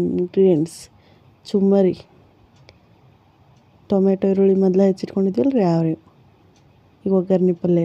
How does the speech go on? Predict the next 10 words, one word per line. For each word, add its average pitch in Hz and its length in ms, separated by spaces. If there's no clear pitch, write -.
ರೀ, - 80
ಲಿಂಬೆಹಣ್ಣಿನ 185 440
ರಸ - 160
ರೀ, 233 80
ಪುಟಾಣಿ 180 500
ಹಿಟ್ಟು - 280
ರೀ, 233 100
ಕರ್ದಿದ 202 340
ಮೆಣಸಿನ್ಕಾಯಿ 170 520
ರೀ. - 40